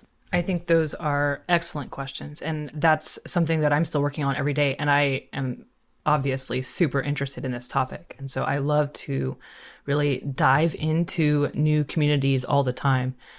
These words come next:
My easy answer is practice. It takes practice finding those communities. And sometimes you'll think that you have the right community for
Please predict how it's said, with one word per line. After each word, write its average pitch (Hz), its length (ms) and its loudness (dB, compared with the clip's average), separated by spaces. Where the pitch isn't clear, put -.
My 175 140 4
easy 160 260 0
answer - 240 0
is - 100 -6
practice. - 600 -2
It 131 200 0
takes 139 240 0
practice 127 520 0
finding 139 500 4
those 131 180 4
communities. 131 720 0
And 131 400 0
sometimes 151 560 0
you'll 139 140 2
think 143 240 0
that 131 100 -2
you 139 120 -2
have 135 280 2
the 135 100 2
right 131 200 4
community 131 600 2
for 131 500 2